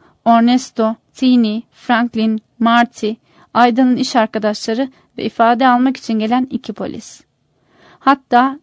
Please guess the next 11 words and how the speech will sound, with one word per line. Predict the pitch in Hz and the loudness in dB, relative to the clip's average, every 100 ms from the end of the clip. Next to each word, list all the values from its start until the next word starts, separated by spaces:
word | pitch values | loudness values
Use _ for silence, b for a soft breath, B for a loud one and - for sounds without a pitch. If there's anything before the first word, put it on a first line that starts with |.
| _ | _
Elin, | 220 196 196 - - | -4 -4 -6 -10 -6
bize | 233 269 | -2 0
çarpan | 262 240 226 254 | 0 -2 0 -2
aracın | 220 208 240 | -2 -2 -4
şoförü | 254 240 - 262 240 | -4 -8 -6 -4 -2
bile | 226 226 | -2 -2
uğradı. | 202 196 196 226 - _ _ b b | -2 -4 -8 -14 -20 _ _ b b
Her | - 302 | -2 0
iki | 320 269 | 0 -4
kolu | - 269 | -6 -6
sargılıydı. | 262 240 214 208 208 196 180 - | -2 0 0 0 -4 -6 -8 -14